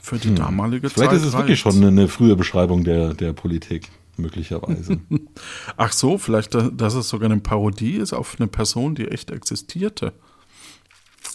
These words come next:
Speaker 2: Ja, kann sein, ja. So Märchen haben ja, glaub ich, oft auch was Satirisches oder Parodistisches. Könnte ich mir durchaus vorstellen.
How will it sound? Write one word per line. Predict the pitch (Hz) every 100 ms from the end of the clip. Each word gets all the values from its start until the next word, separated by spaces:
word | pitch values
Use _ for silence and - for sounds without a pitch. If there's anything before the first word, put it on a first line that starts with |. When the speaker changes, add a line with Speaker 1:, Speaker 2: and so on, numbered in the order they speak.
| _ - _
Speaker 2:
Ja, | - 90 82
kann | 90 80
sein, | 101 120
ja. | 87 87 82
So | 82 82
Märchen | 85 101 120
haben | 113
ja, |
glaub | 110 92
ich, | 95
oft | 110 -
auch | 98
was | 101 92
Satirisches | 90 - 110 120 - 135 -
oder | 92 90 87 76
Parodistisches. | 87 87 82 98 120 - - 80 -
Könnte | 90
ich | 85
mir | 95
durchaus | 101 107 120
vorstellen. | - 131 131 90 82 87 95